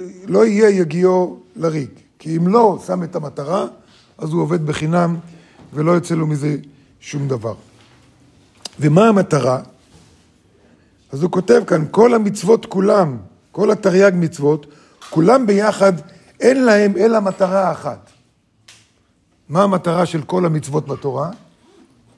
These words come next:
נניח כל המצוות ביחד, מה המטרה שלהם? המטרה היא לזכך את הנשמה, להזדכך,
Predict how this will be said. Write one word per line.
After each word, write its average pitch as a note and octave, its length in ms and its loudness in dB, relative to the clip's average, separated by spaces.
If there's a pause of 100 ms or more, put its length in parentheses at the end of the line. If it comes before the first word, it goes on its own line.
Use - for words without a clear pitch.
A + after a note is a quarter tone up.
(1400)
נניח D3+ 300 -4
כל F#3 200 2
המצוות D#3+ 360 0
ביחד, B2+ 380 0
מה E3 120 2
המטרה C#3 400 -2
שלהם? F#3 460 2 (880)
המטרה F#3+ 480 2
היא A#3+ 160 4
לזכך F#3 680 2
את F#3+ 100 -2
הנשמה, F#3+ 540 2 (1000)
להזדכך, E3 840 -2